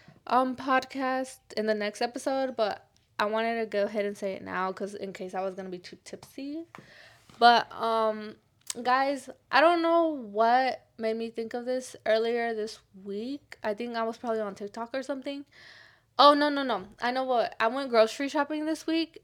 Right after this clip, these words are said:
and I saw that a grocery store, a big grocery store, um, now has, like, cocoa bombs, like the chocolate bombs. Do you remember those?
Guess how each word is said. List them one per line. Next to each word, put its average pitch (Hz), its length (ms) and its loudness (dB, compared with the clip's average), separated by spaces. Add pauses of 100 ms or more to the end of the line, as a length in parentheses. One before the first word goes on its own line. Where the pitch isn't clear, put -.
and 226 340 2
I 208 120 0
saw 226 260 0
that 226 180 2
a 196 120 0
grocery 202 360 -4
store, - 380 -12 (560)
a - 40 -12
big 233 260 8
grocery 196 300 2
store, - 340 -8 (380)
um, 196 540 2 (560)
now 220 320 4
has, 202 400 -2
like, - 180 -8
cocoa 208 340 -2
bombs, 294 580 0 (400)
like 196 180 -8
the 202 80 -6
chocolate 208 400 -6
bombs. 240 220 -8
Do 233 80 -8
you 240 100 -6
remember 262 320 -12
those? 262 380 -14